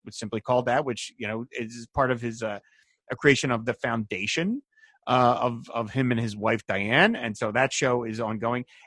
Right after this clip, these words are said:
And then one other person that I'm sure is very happy that Clash of the Titans existed is Dimitri Hamlin.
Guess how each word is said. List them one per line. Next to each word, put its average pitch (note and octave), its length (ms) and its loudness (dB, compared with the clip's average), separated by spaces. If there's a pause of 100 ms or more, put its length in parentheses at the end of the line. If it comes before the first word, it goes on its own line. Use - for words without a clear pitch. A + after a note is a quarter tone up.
And F3 160 6
then G3 160 8
one A3 180 10
other C#4+ 160 8
person E3+ 400 4
that C#3+ 100 0
I'm C#3 120 4
sure E3+ 220 0
is C3+ 100 -2
very F3 400 10
happy B2 300 6
that A2+ 120 -2
Clash B2 260 0
of A#2+ 60 -8
the A#2 60 -6
Titans A#2+ 260 -4
existed A2 420 -10 (320)
is A3+ 200 4
Dimitri C4 600 8
Hamlin. G3+ 500 6